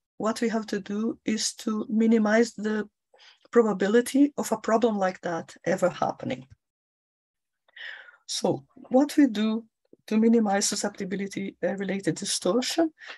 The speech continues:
is to start with good images by, uh,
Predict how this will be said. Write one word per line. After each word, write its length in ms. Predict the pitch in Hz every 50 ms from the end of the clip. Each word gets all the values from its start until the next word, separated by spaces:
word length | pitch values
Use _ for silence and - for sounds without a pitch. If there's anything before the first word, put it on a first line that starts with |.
| _ - -
is 360 | - 214 208 208 - - - - _ _ -
to 380 | - - 208 208 208 208 - _ _ _ _ _ _ _ _ _ _ - -
start 420 | - - - 254 269 285 285 -
with 200 | 262 247 226 196
good 220 | - 226 226 185
images 520 | 202 208 208 240 247 254 - - 320 - -
by, 400 | 202 - 202 196 190 196 196 - - _ -
uh, 320 | 170 175 185 185 190 -